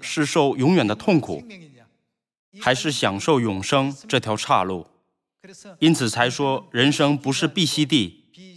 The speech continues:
而是B C D E，是吧？若思考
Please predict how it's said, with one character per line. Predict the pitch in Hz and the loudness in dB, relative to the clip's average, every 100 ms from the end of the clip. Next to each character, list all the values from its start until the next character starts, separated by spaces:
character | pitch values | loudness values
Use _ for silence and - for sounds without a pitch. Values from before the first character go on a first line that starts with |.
| - - | -8 -2
而 | 110 | -2
是 | 135 | -2
B | 131 175 185 | -4 0 0
C | 139 165 156 | 0 0 0
D | 180 165 | 0 2
E， | 165 90 - | 0 -2 -10
是 | - - | -8 -2
吧？ | 92 80 - _ _ _ _ _ _ 208 - 165 196 269 _ _ _ _ _ _ _ _ - - 123 104 _ _ _ _ _ _ - | 0 -2 -4 _ _ _ _ _ _ -20 -20 -20 -20 _ _ _ _ _ _ _ _ _ -20 -20 -20 _ _ _ _ _ _ _ -18
若 | 190 151 131 127 | 0 4 4 2
思 | 127 156 | -2 -4
考 | 131 107 101 | 0 0 0